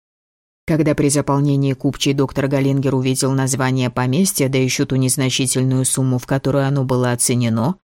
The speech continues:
он незаметно для фрейлин Дитцингоф прищурил один глаз и подмигнул своему старому сообщнику, как бы говоря: "Браво, каналья! Вот это куш!"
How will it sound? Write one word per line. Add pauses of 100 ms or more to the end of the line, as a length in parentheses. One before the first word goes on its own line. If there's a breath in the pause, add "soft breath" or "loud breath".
(240)
он
незаметно
для
фрейлин
Дитцингоф
прищурил
один
глаз
и
подмигнул
своему
старому
сообщнику,
как
бы
говоря: (520)
"Браво,
каналья! (240)
Вот
это
куш!"